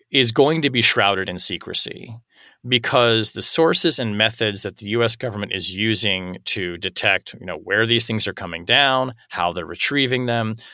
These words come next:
the knowledge that they may have about novel foreign adversary technology,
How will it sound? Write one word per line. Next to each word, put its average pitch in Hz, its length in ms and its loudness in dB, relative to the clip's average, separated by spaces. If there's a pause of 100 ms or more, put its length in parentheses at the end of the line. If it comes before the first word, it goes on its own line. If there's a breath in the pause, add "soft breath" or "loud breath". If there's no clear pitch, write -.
(320 loud breath)
the 104 100 0
knowledge 110 460 4
that 104 120 -2
they 92 160 -2
may 95 300 0
have - 640 -2 (120)
about 139 320 2
novel 131 460 2
foreign 135 300 0
adversary 127 560 0
technology, 123 840 -2